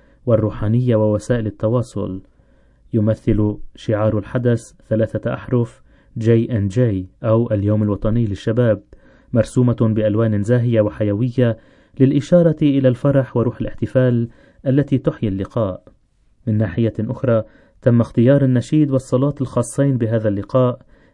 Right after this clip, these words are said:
من خلال مسابقة بين الفنانين الكاثوليك، فاز بها خوسيه لويس فاييخوس أرياس مؤلف النشيد، وإيدي أليكس خواريز فيرغارا مؤلف الصلاة،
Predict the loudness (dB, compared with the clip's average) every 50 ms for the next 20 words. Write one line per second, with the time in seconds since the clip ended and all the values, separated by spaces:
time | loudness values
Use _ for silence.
0 | _ -2 -2 -2 -2 0 0 2 2 2 2 0 0 0 0 0 0 0 0 -2
1 | -2 -2 0 0 0 2 2 2 0 0 -2 -2 -2 -2 0 0 0 0 0 -2
2 | -4 -4 -6 -6 -4 -4 -6 -6 -4 -6 -8 -10 -12 _ -20 _ _ _ _ _
3 | _ _ _ _ _ 0 0 2 2 0 0 0 0 0 -2 -2 -2 -4 -4 -2
4 | -2 -2 0 0 0 0 0 -2 -4 -14 _ _ _ _ _ _ _ -2 0 2
5 | 2 2 2 2 0 -4 -4 -4 -6 -4 -4 -2 0 0 0 0 0 -2 -6 -16
6 | _ _ _ _ _ _ -4 0 0 0 0 0 -2 -4 -4 -4 -4 -6 -4 -2
7 | -2 -2 -4 -6 -10 -16 -20 _ _ _ _ _ 0 0 2 2 0 -2 0 0
8 | -2 -2 -2 -2 0 0 0 -2 -4 -8 -12 -4 0 4 4 4 4 2 -2 -2
9 | -4 -4 0 2 2 2 2 2 0 0 -2 -4 -6 -8 -6 -4 -4 -4 -4 -4
10 | -6 -6 -6 -6 -4 -2 -2 -2 -2 -4 -6